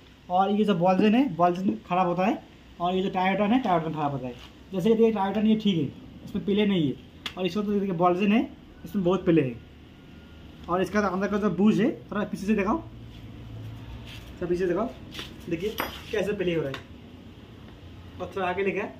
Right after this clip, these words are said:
स्टीयरिंग बॉक्स को आस्ते आस्ते देखा, देखिए ये कैसे play हो रहा है, इतना play नहीं होगा। देखिए, ये हाथ से अब जैसे इधर से उधर जा रहा है ना स्टीयरिंग, ऐसे नहीं होगा स्टीयरिंग कॉलम। तो इसका अंदर का जो bouge है, वो पूरी तरीके से ख़त्म है।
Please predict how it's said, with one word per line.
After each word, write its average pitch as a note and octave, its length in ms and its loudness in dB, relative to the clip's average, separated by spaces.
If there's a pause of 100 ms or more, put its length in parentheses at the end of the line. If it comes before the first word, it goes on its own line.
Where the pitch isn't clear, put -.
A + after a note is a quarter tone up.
(100)
स्टीयरिंग E3+ 240 -10
बॉक्स E3 140 -6
को E3+ 60 -4
आस्ते E3 160 -8
आस्ते E3 160 -4
देखा, F#3 140 -6 (520)
देखिए D#3+ 300 -4 (1120)
ये F3+ 60 -4
कैसे F#3 260 -2
play F3+ 200 2
हो E3+ 100 2
रहा D#3+ 100 2
है, A#3 100 -2 (260)
इतना F#3+ 220 -2
play F#3 200 2
नहीं F3 180 2
होगा। C3 200 -2 (240)
देखिए, C3+ 260 -4 (320)
ये F3 80 2
हाथ E3 220 -2
से A3 100 -4
अब F#3+ 120 0
जैसे F#3 240 2
इधर G3 300 0
से - 140 -6
उधर F#3+ 220 2
जा F3 100 4
रहा F3 100 2
है F3+ 60 2
ना F#3 80 2
स्टीयरिंग, F#3+ 300 2 (500)
ऐसे G#3+ 200 2
नहीं F#3+ 220 6
होगा D3 180 2
स्टीयरिंग D#3 280 0
कॉलम। C3+ 180 -2 (480)
तो F3+ 60 2
इसका G3+ 240 2
अंदर G3 220 0
का G3 80 -2
जो G3 140 0
bouge F3+ 240 2
है, B3+ 120 4
वो A3 100 0
पूरी A#3 240 2
तरीके G#3+ 220 2
से A#3 140 -4
ख़त्म E3+ 340 0
है। - 200 8